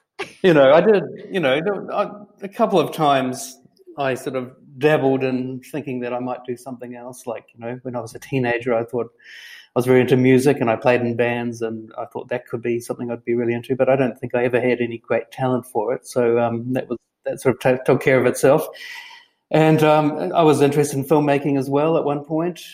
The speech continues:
um, probably because of my experience working with my mother on documentaries.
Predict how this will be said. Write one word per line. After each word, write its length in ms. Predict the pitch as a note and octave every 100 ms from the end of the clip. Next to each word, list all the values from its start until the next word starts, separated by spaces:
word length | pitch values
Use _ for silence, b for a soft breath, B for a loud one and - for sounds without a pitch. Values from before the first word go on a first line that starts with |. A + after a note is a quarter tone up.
| B2
um, 540 | C3 B2+ B2+ B2 B2 - - -
probably 220 | C3 B2
because 340 | B2 B2 C3 B2+
of 220 | B2 B2+ - -
my 260 | C3 C3
experience 1160 | C3 B2+ B2+ C3 - C3+ C3 B2+ B2+ - - - _ -
working 420 | C3+ C3+ C3+ C3
with 140 | B2+ B2
my 100 | B2+
mother 340 | C3 D3 E3
on 140 | C3 B2+
documentaries. 840 | C#3 D3 C#3+ D3 D#3+ F3 G3